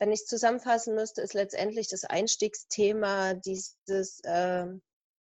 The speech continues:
ich wünsche mir eine, eine funktionierende, erwachsene, um's mit meinen Worten zu sagen, liebesbasierte Beziehung zu führen und kriegt es aber nicht so richtig hin. Genau.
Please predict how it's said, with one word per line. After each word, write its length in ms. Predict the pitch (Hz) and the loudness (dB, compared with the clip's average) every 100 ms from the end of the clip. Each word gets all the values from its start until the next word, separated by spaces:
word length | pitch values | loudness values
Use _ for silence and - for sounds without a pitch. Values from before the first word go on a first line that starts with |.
| _ _ _ _ _ _ _ _ - | _ _ _ _ _ _ _ _ -8
ich 220 | - - | -8 -8
wünsche 460 | 190 208 226 - 208 | 0 4 4 2 2
mir 220 | 202 202 | 4 4
eine, 440 | 202 190 190 185 - | 4 4 2 0 -4
eine 420 | 190 196 180 170 - | -8 -4 -4 -6 -6
funktionierende, 880 | - 196 - 202 202 226 247 240 | -6 -2 -2 0 2 4 2 2
erwachsene, 1080 | 226 78 190 190 214 - - 214 208 208 214 _ _ _ _ _ _ _ _ | 2 2 2 2 2 0 0 4 4 4 2 _ _ _ _ _ _ _ _
um's 300 | - 196 - | -6 -6 -2
mit 140 | 196 | 0
meinen 260 | 196 190 214 | 4 4 4
Worten 240 | 208 214 202 | 0 0 -4
zu 120 | 208 | 0
sagen, 360 | 208 196 208 | 4 4 2
liebesbasierte 840 | 202 240 269 - 190 202 220 220 208 | -2 -2 -2 0 0 2 2 2 -2
Beziehung 640 | - 196 - 214 202 202 | -6 -6 0 2 2 0
zu 160 | - 196 | -6 -8
führen 440 | - 208 196 196 196 - - _ | -2 4 4 4 -2 -16 -20 _
und 160 | 190 | -6
kriegt 240 | 185 196 - | -6 -8 -8
es 120 | 170 | -4
aber 200 | 156 165 | -4 -4
nicht 220 | 160 160 | -6 -8
so 100 | - | -10
richtig 380 | - 131 - - | -10 -10 -10 -12
hin. 180 | - - - _ _ _ _ _ _ _ _ _ _ _ _ _ _ _ _ _ _ _ _ _ _ - | -14 -20 -20 _ _ _ _ _ _ _ _ _ _ _ _ _ _ _ _ _ _ _ _ _ _ -14
Genau. 320 | 185 180 | -12 -12